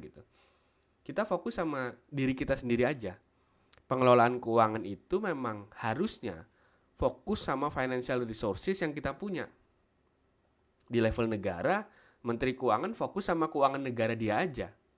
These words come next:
Di level perusahaan, C F O itu fokusnya sama keuangan perusahaan yang dia punya aja, yang dia kerja di situ aja gitu.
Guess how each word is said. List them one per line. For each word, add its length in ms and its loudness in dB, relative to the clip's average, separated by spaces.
Di 140 2
level 260 2
perusahaan, 800 0
C 160 0
F 300 2
O 180 4
itu 160 -6
fokusnya 400 -4
sama 240 -4
keuangan 320 0
perusahaan 320 -4
yang 160 -4
dia 160 -6
punya 320 -6
aja, 300 -6
yang 180 0
dia 480 -4
kerja 320 -4
di 80 -8
situ 240 -2
aja 220 -4
gitu. 240 -16